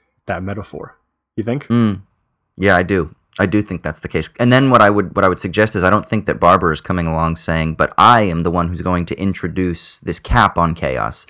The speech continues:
Speaker 2: I think he's kind of saying, "No, no, there's, there's a sort of pro-, productivity in chaos," and that that's what thinking from immanence,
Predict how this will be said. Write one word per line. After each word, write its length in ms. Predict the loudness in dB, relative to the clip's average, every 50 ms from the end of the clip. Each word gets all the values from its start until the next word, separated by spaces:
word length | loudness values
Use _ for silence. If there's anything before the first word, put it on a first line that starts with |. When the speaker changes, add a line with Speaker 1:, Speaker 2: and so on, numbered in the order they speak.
| -18 -20 -6 _
Speaker 2:
I 80 | -2
think 160 | 0 0 0
he's 120 | 0 -2 -4
kind 180 | -2 -2 -2
of 60 | 0 0
saying, 200 | 0 0 0 4
"No, 220 | 6 6 6 6 6
no, 60 | 4
there's, 260 | 2 2 0 -4 -10 -16 _ _ _ _ _ _
there's 120 | 0 0 0 2
a 20 |
sort 140 | 2 2 2
of 80 | 2
pro-, 220 | 0 -2 -2 -2 -4 _ _ _
productivity 680 | 2 4 4 4 4 0 0 0 2 2 2 0 0 -4 -4 -2
in 180 | -2 -2 -2 0
chaos," 600 | 2 2 2 2 2 0 -2 -2 -6 -10 -10 -6 -4
and 120 | -2 -2 -2
that 100 | 0 2
that's 300 | 2 2 2 0 -4 -6
what 400 | -6 0 4 4 4 4 2 _ _ _ _ _ _ _ _ _ _ _ _ _ -20 -20 -2 _
thinking 280 | 0 0 2 0 0
from 180 | 2 0 -2 0
immanence, 600 | 2 2 2 2 2 2 0 -2 -2 -4 -4 -8